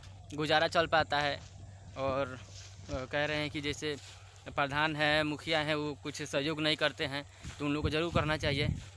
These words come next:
तो क्या किया जाए, गरीबी है देहात में बहुत ज़्यादा दोस्तों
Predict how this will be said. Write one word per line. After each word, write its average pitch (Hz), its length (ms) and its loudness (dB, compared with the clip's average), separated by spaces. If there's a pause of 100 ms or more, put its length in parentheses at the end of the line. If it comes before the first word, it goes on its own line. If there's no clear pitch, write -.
(880)
तो 131 400 -4 (920)
क्या 175 160 6
किया 170 200 2
जाए, 156 160 6
गरीबी 156 520 6
है 151 300 4
देहात 147 320 2
में 151 100 0
बहुत 151 200 0
ज़्यादा 147 240 4
दोस्तों 139 400 -4